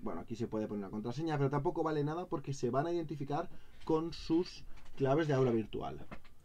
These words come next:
Retroacción global, eh, tacatá, fuera, esto, nada, parámetros comunes del moleos. Este es muy importante.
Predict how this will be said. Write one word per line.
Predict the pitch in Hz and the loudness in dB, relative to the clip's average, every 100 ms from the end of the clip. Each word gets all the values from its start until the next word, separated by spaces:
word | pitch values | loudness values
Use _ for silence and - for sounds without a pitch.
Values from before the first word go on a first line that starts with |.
| - - | -12 -2
Retroacción | 147 139 139 131 160 156 | 2 4 4 2 2 4
global, | 151 143 143 127 104 - 107 | 6 8 8 8 4 -4 -2
eh, | 107 104 | 0 0
tacatá, | 101 101 120 135 | -2 -2 0 2
fuera, | 135 151 165 156 135 | 2 2 4 2 0
esto, | 135 110 | -2 0
nada, | 117 135 143 | 2 4 4
parámetros | 131 135 143 143 | 4 2 2 0
comunes | 139 131 127 123 | -2 0 2 2
del | 120 | 4
moleos. | 143 160 160 156 - - | 4 4 2 0 -6 0
Este | 175 165 | 2 4
es | 127 | 4
muy | 123 | 2
importante. | 104 101 95 - - | 0 -4 -8 -10 -12